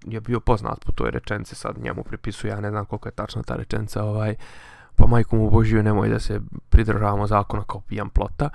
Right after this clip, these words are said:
Znaš, kao, e, ti nabavljaš respiratore ispod žita i vičeš, ovaj, „Hapsite me, poslije toga streljajte me i to sve, ali ja ću to da radim.”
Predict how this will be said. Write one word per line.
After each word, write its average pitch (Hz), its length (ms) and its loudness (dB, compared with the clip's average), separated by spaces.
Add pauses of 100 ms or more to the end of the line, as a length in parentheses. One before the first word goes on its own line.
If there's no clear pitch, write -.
(340)
Znaš, 117 180 -4
kao, - 220 -4 (640)
e, 107 200 -4 (200)
ti 139 260 0
nabavljaš 120 1080 0
respiratore 107 1400 0 (560)
ispod - 920 2
žita 120 600 -2
i 120 140 2
vičeš, 113 460 2 (600)
ovaj, 110 360 -2
„Hapsite - 520 -2
me, 101 120 -6
poslije 110 340 2
toga - 300 -4
streljajte 107 680 -2
me 110 120 -4
i 107 40 -4
to 113 220 -2
sve, - 160 -2
ali 110 100 0
ja 107 140 0
ću - 120 0
to 120 140 4
da 110 100 -2
radim.” 107 640 0